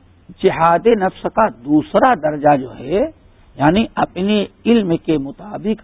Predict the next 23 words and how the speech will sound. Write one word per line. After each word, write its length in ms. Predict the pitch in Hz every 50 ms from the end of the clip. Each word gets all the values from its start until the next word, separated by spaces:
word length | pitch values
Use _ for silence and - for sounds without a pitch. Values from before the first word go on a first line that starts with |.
| _ _ -
عمل 280 | 135 143 170 208 202
کرنا، 460 | 185 - 165 - - 135 147 165 180 175 -
اپنے 340 | 151 - - - 147 151 147 - - -
علم 280 | 202 202 180 160 156
کے، 460 | 147 - - 175 196 226 247 262 269 269 - _ _ _ _ _ _ _
آ، 140 | - 143 156
کو 400 | 151 - - 220 202 175 170 - -
عملی 340 | - 156 170 180 185 180 151
جامہ 380 | 104 139 143 143 165 185 190 160 127
پہنانا، 540 | - 117 117 117 120 120 123 139 110 113 247 269 - _ _ _ _ _ _ _
اس 220 | 196 185 - -
میں 200 | 247 247 262 262 - - _ _ _
تین 360 | 170 180 214 240 247 233 190 - - _ _ _ _ _ _ _ _ _ _
طرف 200 | - 175 180 165 -
سے 60 | - 165
رکاوٹیں 600 | 151 139 - 139 139 131 147 147 - - 147 139
آتی 360 | 120 131 - - _ 147 127 104 -
ہیں۔ 100 | - - - _ _ _ _ _ _ _ _ _ - _ _ _ _ _ - _ _ _ - - - - _ - - _ - - _ _ _
پہلے 300 | 226 220 226 262 277 269
تو 320 | - - 247 247 240 -
یہی 180 | 180 185 208 247
ہوتا 420 | 226 214 226 226 - 208 202 214
ہے، 140 | 214 214